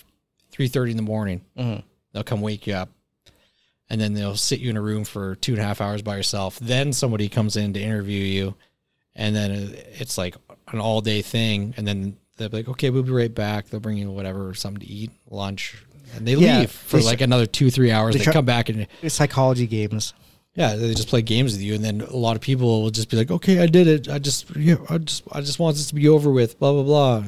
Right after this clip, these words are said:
Speaker 1: It's like,
Speaker 2: See, I know that some people admit to things that they didn't do,
Speaker 1: which is wild.
Speaker 2: No, but
Speaker 1: Wild.
Speaker 2: if you're sleep deprived and you're, you're going through the ringer.
Speaker 1: Yeah, and then there's other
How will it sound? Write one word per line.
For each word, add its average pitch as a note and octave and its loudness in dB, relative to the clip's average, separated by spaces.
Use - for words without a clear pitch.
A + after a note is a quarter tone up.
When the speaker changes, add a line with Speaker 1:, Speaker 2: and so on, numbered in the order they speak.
Speaker 1:
It's A2+ -8
like, G#2 -8
Speaker 2:
See, E3 2
I G3+ 8
know G3 6
that B2 4
some D#3+ 2
people E3 2
admit C3+ 4
to D3 2
things B2+ 0
that G#2+ -4
they A#2+ 2
didn't A#2 2
do, G#2+ 0
Speaker 1:
which C3 2
is A2+ -2
wild. G#2 -4
Speaker 2:
No, A#2 -2
but D3 4
Speaker 1:
Wild. D3+ 6
Speaker 2:
if B2 2
you're D3 2
sleep D#3+ 2
deprived A#2 0
and A2+ -2
you're, A2+ -2
you're B2 0
going C3+ 2
through C#3+ 2
the B2+ 4
ringer. B2 2
Speaker 1:
Yeah, G2+ 0
and C#3 4
then E3 6
there's C#3 6
other B2 6